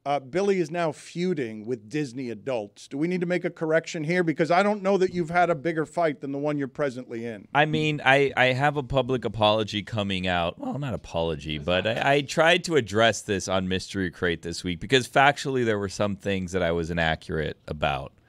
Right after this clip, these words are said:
Speaker 2: And I feel like, as you know me, I'm all about accuracy. So, like, I did say that Disney's Magic Kingdom used to be the happiest place on earth, and now they changed it to the m-,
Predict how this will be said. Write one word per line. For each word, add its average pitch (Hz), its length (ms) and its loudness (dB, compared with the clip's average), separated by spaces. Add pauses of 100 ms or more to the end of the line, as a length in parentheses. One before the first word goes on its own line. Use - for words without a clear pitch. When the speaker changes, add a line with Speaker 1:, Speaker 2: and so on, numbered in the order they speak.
(260)
Speaker 2:
And 104 80 -2
I 101 80 2
feel 139 320 2
like, 98 240 4
as 92 200 0
you 95 80 0
know 90 120 -2
me, 85 340 -2 (300)
I'm - 120 -2
all 147 140 8
about 95 220 4
accuracy. - 760 -8 (380)
So, - 140 -2
like, 117 180 6
I 113 80 6
did 120 260 2
say 123 260 4
that 107 260 0
Disney's 104 480 -2
Magic 98 400 2
Kingdom 98 340 -4
used 95 200 -4
to 95 80 -10
be 95 100 0
the 90 100 2
happiest 87 440 0
place 98 240 0
on 92 120 -2
earth, 95 240 0
and 92 60 -4
now 90 160 2
they 90 80 0
changed 87 320 -4
it - 40 -10
to - 80 -
the 90 80 -2
m-, 82 40 -6